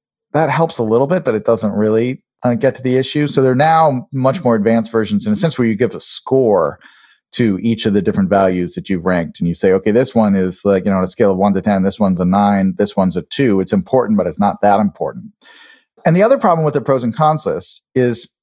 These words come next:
it really only works well when you're looking at one option, right? Should I get married or not? But what if you're looking at a choice where there are five options?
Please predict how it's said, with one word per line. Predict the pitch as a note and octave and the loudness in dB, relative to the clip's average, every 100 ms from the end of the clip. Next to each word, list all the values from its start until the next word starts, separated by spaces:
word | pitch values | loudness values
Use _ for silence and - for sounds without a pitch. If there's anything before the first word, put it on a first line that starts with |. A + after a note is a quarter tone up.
| _ _ - | _ _ -4
it | D3 | -2
really | E3 G#3 A#3 | 0 2 4
only | G3 D#3+ | 4 2
works | B2+ C3+ - | 2 0 2
well | C3 B2+ | 0 2
when | A#2+ | 2
you're | A2 G#2+ | 0 0
looking | C3+ C3+ A#2+ A2+ | -2 -2 0 2
at | G2 G2 - _ _ _ _ - | 2 -2 -4 _ _ _ _ -2
one | A#2 C3+ | 2 4
option, | A#2+ C#3 - - _ _ _ - | 4 0 -2 -12 _ _ _ -2
right? | A2 A2+ | -2 -2
Should | - C#3+ | 0 2
I | C#3 | 2
get | C3+ B2+ A2 | 2 0 2
married | A2 G#2 G2 | 0 2 0
or | F#2+ | 0
not? | F#2 - _ _ _ _ _ _ _ _ _ | 0 -4 _ _ _ _ _ _ _ _ _
But | A#2 | 0
what | B2 F3 | 2 2
if | E3+ | 2
you're | D3+ | 2
looking | C#3 C#3+ C3+ | 2 0 0
at | |
a | A2+ | 0
choice | - B2+ - | 0 -2 0
where | B2 | 0
there | A#2 | 0
are | |
five | - G3 F#3 | 0 0 0
options? | B1+ - - - - | -4 -6 -18 -18 -20